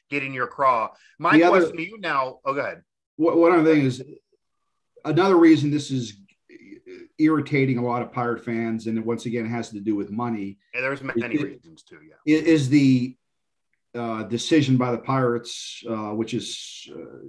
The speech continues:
Speaker 2: completely insane, and, uh,
Speaker 1: Yeah.
Speaker 2: he should, he should be ripped, uh,
Speaker 1: <laughs>
Speaker 2: as much as possible for it, for the Pirates to take Brian Reynolds to arbitration,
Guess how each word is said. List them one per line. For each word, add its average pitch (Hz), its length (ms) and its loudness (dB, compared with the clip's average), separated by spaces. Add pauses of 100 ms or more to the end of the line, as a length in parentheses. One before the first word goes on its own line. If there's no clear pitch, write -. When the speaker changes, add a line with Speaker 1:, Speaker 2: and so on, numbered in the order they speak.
(120)
Speaker 2:
completely 127 600 2
insane, 107 640 -4 (120)
and, 104 500 -6
uh, - 40 -12
Speaker 1:
Yeah. 95 260 -6
Speaker 2:
he 123 200 -2
should, - 220 -8 (240)
he 131 120 4
should 127 180 2
be 113 100 4
ripped, 120 540 -2 (240)
uh, 95 420 -8 (380)
Speaker 1:
<laughs> - 520 -12
Speaker 2:
as 120 200 4
much 135 240 4
as 113 80 0
possible 120 560 -2
for 95 480 -6 (100)
it, 104 260 -10
for 147 80 -2
the 127 80 0
Pirates 147 380 2
to 123 60 -6
take 113 240 -2
Brian 120 300 -2
Reynolds 110 380 -8
to 110 60 -6
arbitration, 98 840 -6